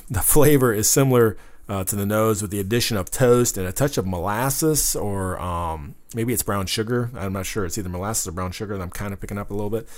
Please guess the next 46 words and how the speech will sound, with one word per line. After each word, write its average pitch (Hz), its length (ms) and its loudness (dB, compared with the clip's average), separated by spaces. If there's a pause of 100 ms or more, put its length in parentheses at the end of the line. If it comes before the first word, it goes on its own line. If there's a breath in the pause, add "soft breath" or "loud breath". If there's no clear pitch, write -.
(460 loud breath)
Uh, 90 360 -2
it 107 120 -4
finishes 151 420 4
with 113 140 0
the 92 80 -4
coffee, 113 560 4
the 95 160 -6
cocoa, 107 560 2
and 104 160 -4
then 107 80 -2
there's 98 120 -2
some 104 220 -2
burnt 131 320 2
caramel 120 460 2
flavors 95 480 -4
that 87 160 -6
I 87 80 -8
pick 101 260 -6
up 95 100 -10
on 87 140 -6
the, 80 180 -10
on 85 120 -10
the - 80 -10
finish. 110 480 -2 (520 soft breath)
You 107 120 -2
do 156 100 8
pick 196 200 2
up - 100 -2
a - 20 2
little 147 180 8
bit 151 100 8
of 120 80 4
the 110 60 2
warmth 120 360 2
from 113 160 0
the 95 100 -4
alcohol, 143 680 -2 (320 soft breath)
uh, 90 100 -4
but 95 140 -4
it's 95 100 0
not 95 300 0
boozy 104 360 -2
or 82 60 -6
anything 87 300 -8
like 87 180 -8
that. 87 300 -8